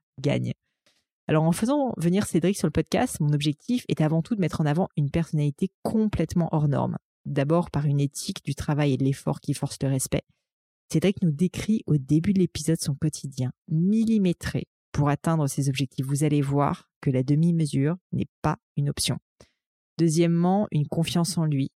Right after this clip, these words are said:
en son destin, qui n'est pas sans rappeler l'attitude d'un Mohamed Ali. Pourtant, ne vous y trompez pas,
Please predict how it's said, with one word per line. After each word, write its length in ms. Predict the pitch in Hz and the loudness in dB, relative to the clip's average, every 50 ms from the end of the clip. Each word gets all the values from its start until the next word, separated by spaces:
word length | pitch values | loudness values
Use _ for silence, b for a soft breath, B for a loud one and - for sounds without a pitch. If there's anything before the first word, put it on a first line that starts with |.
| _ | _
en 100 | - 143 | -4 -4
son 220 | 147 - - 156 151 | -2 -2 -2 -2 -2
destin, 520 | 143 135 156 156 151 - - - 143 - - _ _ _ _ _ | 0 0 0 0 -2 -2 -4 -4 -6 -6 -8 _ _ _ _ _
qui 120 | - - | -4 -4
n'est 140 | 143 123 - | -2 -2 -2
pas 160 | - - 151 | -2 -2 -2
sans 180 | 151 - 156 139 | 0 0 0 0
rappeler 340 | 135 143 135 - - 160 151 | 0 0 -2 -2 0 0 2
l'attitude 460 | 143 135 - - 143 139 - 180 156 | 0 0 -2 -4 -6 -4 -2 -2 0
d'un 80 | 151 139 | 0 0
Mohamed 340 | 135 139 139 139 143 139 139 | 0 0 0 0 0 0 0
Ali. 240 | 139 135 151 180 220 _ _ _ _ _ _ _ _ - | 0 0 0 -2 -4 _ _ _ _ _ _ _ _ -6
Pourtant, 340 | - - - - - 131 127 | -6 -4 -4 -2 -2 0 0
ne 160 | 139 147 151 | 2 2 2
vous 240 | 156 170 190 190 190 | 2 2 2 2 0
y 60 | 185 | 0
trompez 340 | - - 170 165 - 156 127 | -2 -2 -2 0 0 0 0
pas, 260 | - - 135 143 | 0 0 0 0